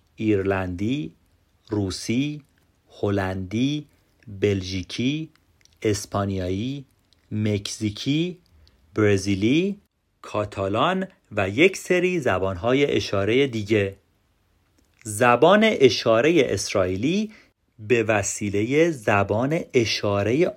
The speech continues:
آلمانی تحت تأثیر قرار گرفته. زبان اشاره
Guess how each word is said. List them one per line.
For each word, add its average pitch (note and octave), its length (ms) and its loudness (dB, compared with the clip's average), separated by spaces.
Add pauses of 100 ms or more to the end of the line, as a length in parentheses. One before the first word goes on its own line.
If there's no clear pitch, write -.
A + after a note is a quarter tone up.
آلمانی A2+ 840 2 (280)
تحت F#2 380 -6
تأثیر G2 580 -2
قرار F#2+ 360 -2
گرفته. F#2 600 -6 (1120)
زبان A2 560 2
اشاره B2+ 800 2